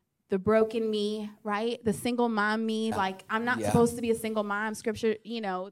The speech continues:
Speaker 1: talks about being married, and all of these things weighed heavy, but Holy Spirit was like, "Nope, it is time to find a church." And every church that God has planted me in has always came with the same heartbeat. You know, it's, "We're gonna meet you where you are, but we're not gonna leave you there."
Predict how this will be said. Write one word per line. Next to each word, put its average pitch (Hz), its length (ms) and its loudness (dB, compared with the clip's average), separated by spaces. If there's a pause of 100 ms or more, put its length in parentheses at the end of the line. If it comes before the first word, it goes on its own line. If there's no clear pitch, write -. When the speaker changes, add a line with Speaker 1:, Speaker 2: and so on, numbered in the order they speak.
Speaker 1:
talks - 240 -6
about 214 240 -2
being 208 240 -6
married, 208 420 -10
and 175 160 -8 (460)
all 254 240 10
of 285 120 6
these 240 240 -2
things 214 460 -4
weighed 202 240 -2
heavy, 208 320 -4
but 190 400 -4
Holy 208 260 0
Spirit 208 240 -4
was 196 100 -2
like, 175 140 -6
"Nope, 196 260 -4
it 208 80 -2
is 185 140 -6
time 190 240 -6
to 185 60 -4
find - 200 -6
a - 40 -6
church." - 480 -8 (640)
And 202 360 -2 (140)
every 240 380 4
church 254 320 0
that 202 140 0
God 202 160 0
has 190 100 -2
planted 202 440 -4
me 175 180 -4
in 180 420 -10
has 208 400 -4
always 208 440 4
came 190 560 -4
with 190 220 0
the 175 100 -4
same 170 260 -8
heartbeat. - 440 -8 (520)
You 202 120 -2
know, 196 280 -2
it's, - 280 -4 (500)
"We're 240 140 8
gonna 277 180 4
meet 202 300 -2
you 254 160 0
where 262 100 4
you 254 180 2
are, 233 200 4
but 208 120 0
we're 196 100 0
not 190 180 2
gonna 185 140 -2
leave 185 200 -4
you - 120 -4
there." 78 240 -6